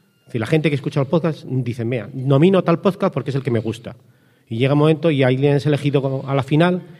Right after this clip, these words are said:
y dice ese, "No, no, y es que ese premio no lo acepto. No, es que es un premio que yo no entiendo, no, no creo en los premios". A ver, da igual que creas o no creas. Tus oyentes han dicho que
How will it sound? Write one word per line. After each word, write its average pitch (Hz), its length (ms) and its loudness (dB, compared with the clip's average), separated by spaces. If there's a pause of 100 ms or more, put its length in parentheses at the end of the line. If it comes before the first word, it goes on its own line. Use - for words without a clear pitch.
y 139 80 0
dice 127 160 2
ese, 123 180 -4
"No, 143 80 0
no, 151 140 2
y 123 60 0
es 120 100 -6
que 143 100 0
ese 131 160 -2
premio 139 220 0
no 127 80 2
lo 110 80 -2
acepto. - 420 -8 (640)
No, 131 100 -4
es 123 100 -6
que - 80 -6
es - 60 -6
un 147 100 -2
premio 156 320 2
que 135 120 0
yo 131 100 0
no 143 100 0
entiendo, 131 360 -4
no, 127 540 0 (340)
no 160 120 4
creo 156 160 4
en 143 60 4
los 117 140 0
premios". 104 460 -8 (100)
A 98 80 -12
ver, 110 240 -6
da 117 140 -6
igual 143 160 2
que 143 100 -2
creas 123 220 -2
o - 20 -4
no 104 120 -2
creas. 110 340 -6 (400)
Tus 139 180 0
oyentes 147 480 2
han 160 100 0
dicho 147 240 -2
que 147 300 -4